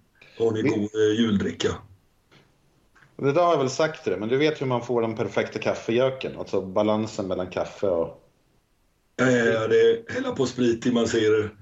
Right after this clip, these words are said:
Speaker 1: ser en kronan, va?
Speaker 2: Ja, tre fjärdedels kopp med kaffe och sen lägger man en, en krona.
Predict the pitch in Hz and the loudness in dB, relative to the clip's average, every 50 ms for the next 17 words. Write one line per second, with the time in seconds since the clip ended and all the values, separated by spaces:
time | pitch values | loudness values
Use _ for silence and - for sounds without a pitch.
0 | - - - - - - - - - 123 117 117 117 113 110 - 120 120 113 110 | -20 -20 -20 -20 -20 -20 -14 -8 -2 0 2 4 4 4 4 2 2 2 2 0
1 | 95 110 107 101 107 117 120 117 107 92 80 - - _ - - - - 156 143 | 0 0 0 2 2 2 2 2 0 -2 -6 -10 -16 _ -20 -20 -6 -2 2 2
2 | 139 139 120 - - - - 156 147 135 131 139 123 113 110 107 107 113 107 98 | 2 2 0 -2 -8 -4 0 2 2 2 2 2 2 2 2 0 0 -2 -2 -4
3 | - - - 110 - - - - - - - _ - - 110 - 95 82 80 - | -6 -2 -2 -2 -2 -2 -12 -20 -20 -20 -20 _ -12 -12 -4 -2 -2 -2 -2 -6
4 | - - 107 - - - 113 - 110 101 107 - - - - - - - - - | -6 -4 -4 -2 -2 -4 -2 -2 -2 -2 -4 -8 -10 -14 -16 -16 -18 -14 -10 -4
5 | 120 120 117 110 104 104 104 101 101 95 92 92 92 101 98 98 98 98 82 80 | -2 0 2 4 4 4 4 2 2 2 0 0 2 2 2 2 2 0 -4 -8